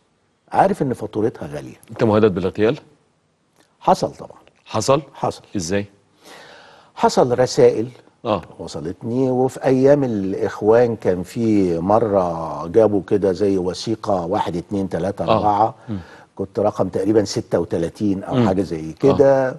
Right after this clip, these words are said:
Speaker 1: يعني، طبعًا هم، آه، أن تكون مختلفًا معه،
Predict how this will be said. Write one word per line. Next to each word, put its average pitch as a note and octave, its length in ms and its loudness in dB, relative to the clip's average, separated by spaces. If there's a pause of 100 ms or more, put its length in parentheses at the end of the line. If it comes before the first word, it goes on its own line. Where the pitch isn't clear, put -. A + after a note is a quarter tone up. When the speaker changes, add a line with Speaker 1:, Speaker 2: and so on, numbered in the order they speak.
(600)
Speaker 1:
يعني، F3 520 4 (140)
طبعًا F3+ 380 4
هم، D#3+ 520 -2
آه، D#3 180 0 (1120)
أن G2 460 -8
تكون F3+ 380 0
مختلفًا C#3 840 0 (1040)
معه، D#3+ 580 0